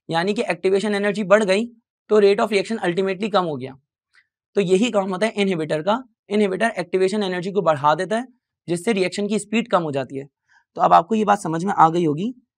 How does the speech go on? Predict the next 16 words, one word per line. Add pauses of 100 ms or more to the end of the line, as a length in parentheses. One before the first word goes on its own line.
(160)
कि
हमारे
पास
इनहिबिटर
क्या
करता
है। (500)
इनहिबिटर (560)
rate
of
reaction
को
कम
कर
देता
है